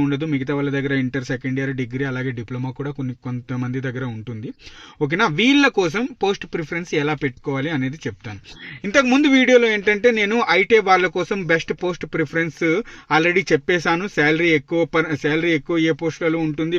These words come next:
ప్రమోషన్ పరంగా, అలాగే peaceful life and work pressure తక్కువ ఉన్న పోస్టులు, అలాగే risk,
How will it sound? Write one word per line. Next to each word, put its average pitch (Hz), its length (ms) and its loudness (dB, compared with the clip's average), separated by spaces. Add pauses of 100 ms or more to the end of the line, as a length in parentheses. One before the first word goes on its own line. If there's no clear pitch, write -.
ప్రమోషన్ 151 500 -2
పరంగా, 156 380 -2
అలాగే 151 300 0 (500)
peaceful 185 380 0 (140)
life 165 240 0
and 165 180 -2
work 151 240 -2
pressure 160 340 -2
తక్కువ 147 280 -4
ఉన్న 160 100 -2 (100)
పోస్టులు, 160 300 -4
అలాగే 151 300 -2
risk, - 220 -4